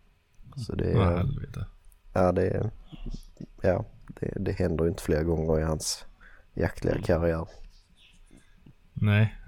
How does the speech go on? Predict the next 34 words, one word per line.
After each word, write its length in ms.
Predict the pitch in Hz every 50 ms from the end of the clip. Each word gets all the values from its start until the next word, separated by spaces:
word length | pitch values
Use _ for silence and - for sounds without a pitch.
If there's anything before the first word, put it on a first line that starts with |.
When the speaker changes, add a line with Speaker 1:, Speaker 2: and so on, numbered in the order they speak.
| - - -
Speaker 2:
gör 80 | 104 98
nog 160 | 104 104 104
inte 140 | 101 98 95
det. 160 | 95 92 - - - - - - - - - - - -
Speaker 1:
Nej, 240 | 143 131 120 - - - - - - - - - - - -
men, 340 | - - - 104 98 98 95
eh, 260 | 92 92 90 92 95 - - - - - - - - -
extra 320 | 135 131 - - - 127 120
kul 260 | - 127 120 95 87
att 100 | - -
det 80 | - -
var 160 | - 95 92
han 100 | 95 90 -
som 160 | - - -
fick, 340 | - - - - - - 92
eh, 200 | 90 90 92 98 98 - - _ -
skjuta 360 | - 90 90 - - - -
i 40 | -
alla 140 | - - -
fall. 200 | - - - - - - - - - - _ _ _ _ _ _ - - - - - - - -
Och, 320 | 95 95 92 90 87 87
eh, 60 | 90 101
Speaker 3:
Mm. 180 | 127 202 208 202 - - - -
Speaker 1:
fantastisk 720 | - - 92 98 98 - 95 - - - 87 78 - - -
miljö 400 | 92 92 98 107 110 92 90 82
att 80 | 85
vistas 420 | 92 98 95 - - - - - -
i. 120 | 92 - - - - - - - - - 104
En 240 | 98 92 90 90
och 380 | 87 87 87 87 87 92 92 -
tjugo 340 | - - 98 95 87 90 85
centimeter 600 | - - - - - - 85 85 80 - - 85
snö 320 | - 92 92 90 78 76 76
och 140 | 73 73